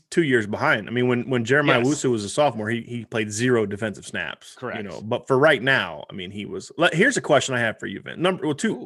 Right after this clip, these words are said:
Speaker 1: a comment and a question. And, and we didn't, I did not prep you for this, so you're gonna be
Speaker 2: Oh boy. Okay.
Speaker 1: I'm gonna actually, I'm gonna ask you the question, give you a chance to think about it while I make my N F L point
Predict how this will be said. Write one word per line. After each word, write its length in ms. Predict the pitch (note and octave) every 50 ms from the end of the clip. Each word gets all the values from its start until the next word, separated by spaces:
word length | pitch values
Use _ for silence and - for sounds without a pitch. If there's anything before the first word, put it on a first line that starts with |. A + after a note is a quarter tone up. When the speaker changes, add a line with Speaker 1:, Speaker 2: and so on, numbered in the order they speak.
| -
Speaker 1:
a 100 | - D3+ C#3
comment 400 | - F3+ F#3+ G3 F#3+ F3+ D#3+ D3
and 100 | B2+ A#2
a 20 | G#2
question. 380 | - C#3 C#3+ B2+ - - - - _ _ _ _ _ _
And, 180 | B2 A#2+ A#2 -
and 240 | - A#2 A#2+ A#2+ - -
we 160 | C3 C3+ C#3+
didn't, 180 | C#3+ C#3+ B2+
I 100 | - B2+
did 120 | C3+ D3 D#3
not 180 | F3 E3+ - -
prep 220 | - F3 E3+ -
you 100 | C#3 A#2+
for 120 | - - -
this, 180 | - - - -
so 80 | - A2
you're 180 | A2 A#2 A#2
gonna 180 | A2 A#2 A#2 A#2
be 60 | A#2
Speaker 2:
Oh 240 | A2+ A2+ A2+ A#2 A#2 G2+
boy. 300 | G2 F#2+ F#2 F#2 F#2 F#2
Okay. 340 | F#2+ G#2 G#2+ - B2+ A#2 A2+
Speaker 1:
I'm 120 | C#3+ D#3 F#3
gonna 160 | G#3+ G3 F#3
actually, 340 | C#3+ E3 F3 F3 - - D#3+
I'm 80 | D#3
gonna 100 | D3+ C#3+
ask 320 | C#3 C#3+ D3 E3+ F3+ - -
you 80 | G#3
the 80 | G3 G3
question, 580 | - - D3 B2+ A#2 - - B2+ B2 C3 C#3 - _ _ _ A2
give 240 | G#2+ C#3 E3 D#3+ F3
you 100 | F#3 F3+
a 60 | E3+
chance 240 | - - E3 D#3 C#3
to 60 | C#3
think 260 | C3 - D#3+ D#3+ D3+
about 260 | D3+ C3+ B2 A#2 A2+ A#2
it 80 | - A2
while 180 | A#2 A#2 A#2+
I 80 | B2+ C#3
make 240 | C#3 C3+ C3+ B2+ C3+
my 140 | B2+ A#2+
N 160 | - A#2+ A#2+ A#2+
F 160 | A2 - -
L 120 | A#2+ A#2
point 320 | G2+ - - G#2 G2+ F#2+